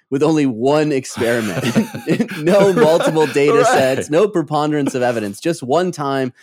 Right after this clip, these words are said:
Speaker 1: the Western blot didn't turn out, therefore the protein's not there. And I'd be laughed out of my lab meeting. But so many of us build these beliefs,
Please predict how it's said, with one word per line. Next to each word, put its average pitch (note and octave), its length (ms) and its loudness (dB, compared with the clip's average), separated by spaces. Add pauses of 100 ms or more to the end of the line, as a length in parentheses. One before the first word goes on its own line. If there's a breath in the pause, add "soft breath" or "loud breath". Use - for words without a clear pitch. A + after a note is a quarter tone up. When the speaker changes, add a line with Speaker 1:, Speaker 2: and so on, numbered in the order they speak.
(160 soft breath)
Speaker 1:
the A#2 80 -6
Western C3+ 360 0
blot A#2+ 240 0
didn't A#2 220 -4
turn A#2 180 -6
out, G#2+ 280 -6
therefore A2 340 -4
the G2 80 -6
protein's G#2 520 -10
not F#2+ 200 -12
there. F#2 200 -8 (580)
And C#3 280 -2
I'd F#3 160 -2
be F#3+ 80 0
laughed C#3+ 460 -2
out B2+ 120 -2
of B2 60 -6
my B2+ 100 -2
lab F#3 320 -2
meeting. G2+ 380 -6
But C#3 120 -4
so A3+ 360 0
many G3 400 -2
of C3+ 200 -2
us G#2+ 400 -4 (400)
build E3 340 2
these D#3+ 240 0
beliefs, A#2+ 800 -4